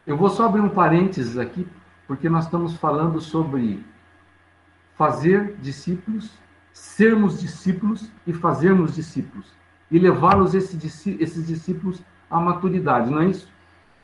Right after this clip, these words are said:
Vou abrir um parênteses aqui. O parênteses que eu vou abrir é o seguinte. Nós pedimos para os casais, quando se reunissem,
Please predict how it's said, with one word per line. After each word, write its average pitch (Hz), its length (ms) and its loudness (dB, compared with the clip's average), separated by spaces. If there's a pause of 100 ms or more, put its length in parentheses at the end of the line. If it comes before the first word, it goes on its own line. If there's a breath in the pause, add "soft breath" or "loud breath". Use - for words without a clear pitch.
(160)
Vou 160 120 6
abrir 160 140 4
um 170 100 0
parênteses 160 600 2
aqui. - 220 -16 (1200)
O 117 40 -18
parênteses 160 400 -2
que - 60 -4
eu 147 60 2
vou 131 180 0
abrir 131 300 -2 (480)
é 117 40 -8
o 127 60 -4
seguinte. 123 400 -6 (580)
Nós 156 160 -4
pedimos 185 460 0
para - 160 -10
os 156 100 -6
casais, 127 680 -4 (680)
quando 165 240 2
se - 180 -4
reunissem, 135 640 0